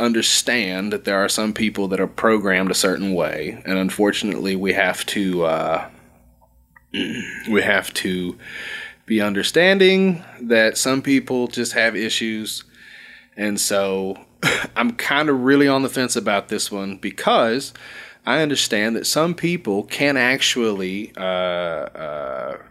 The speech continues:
I guess, take out their sexual urges with toys and, and dolls and stuff like that. But I also understand the, the process of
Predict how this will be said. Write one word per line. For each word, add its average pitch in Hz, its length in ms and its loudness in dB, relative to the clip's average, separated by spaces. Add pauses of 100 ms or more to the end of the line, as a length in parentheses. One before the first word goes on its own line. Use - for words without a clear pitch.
(120)
I 92 120 -6
guess, 107 540 0 (460)
take 117 260 2
out 110 300 4
their 110 100 2
sexual 107 520 2
urges 98 760 -2
with 104 240 -4
toys 95 480 -2
and, 107 320 -6
and 98 220 -8
dolls 85 480 0
and 98 100 -6
stuff 92 300 -4
like 78 260 -10
that. 196 380 2 (760)
But 139 280 4
I 117 80 2
also 190 400 4
understand 120 800 0
the, 110 500 -2 (220)
the 110 80 -6
process 120 880 0
of 104 500 -4